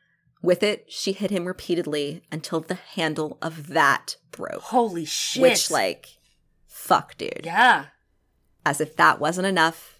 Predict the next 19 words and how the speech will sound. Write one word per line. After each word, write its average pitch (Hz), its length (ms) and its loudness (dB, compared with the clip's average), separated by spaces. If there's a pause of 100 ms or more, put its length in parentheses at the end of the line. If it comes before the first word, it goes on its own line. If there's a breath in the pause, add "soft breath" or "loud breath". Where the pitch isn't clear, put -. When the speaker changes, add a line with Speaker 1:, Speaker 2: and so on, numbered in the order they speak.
(100)
Speaker 1:
she - 220 -4
then 160 260 2
grabbed 143 360 0
a - 20 -10
pair 160 240 -2
of 165 80 -2
nearby 170 300 -2
scissors 143 640 -4 (480)
and 165 220 -4
continued 143 840 -8
to - 140 -14
stab - 380 -4
him. - 360 -12
Speaker 2:
<gasps> - 1300 -14
Speaker 1:
Omaima 156 340 4
said 143 240 -6
she - 140 -8
doesn't 143 400 -6
remember 143 420 -6